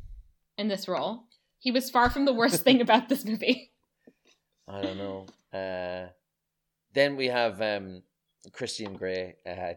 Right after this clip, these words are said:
Speaker 2: Jamie Dornan from Northern Ireland, who doesn't have to bother changing his accent to play Will Scarlet, who I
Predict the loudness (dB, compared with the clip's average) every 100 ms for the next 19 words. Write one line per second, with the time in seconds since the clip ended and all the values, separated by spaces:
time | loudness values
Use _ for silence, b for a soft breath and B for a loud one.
0 | -8 -6 -4 -4 -6 -6 -8 -12 -16 _
1 | -8 -6 -2 0 0 0 -2 -4 -6 -14
2 | _ _ _ _ -10 -6 -6 -8 -6 -6
3 | -4 -2 -4 -4 -4 -2 0 -2 -6 -10
4 | -8 -10 -6 -4 -4 -6 -14 -14 -20 b
5 | b b b _ -16 -10 -6 -6 -6 -6
6 | -4 -4 0 2 2 -4 -10 -18 -12 -8
7 | -6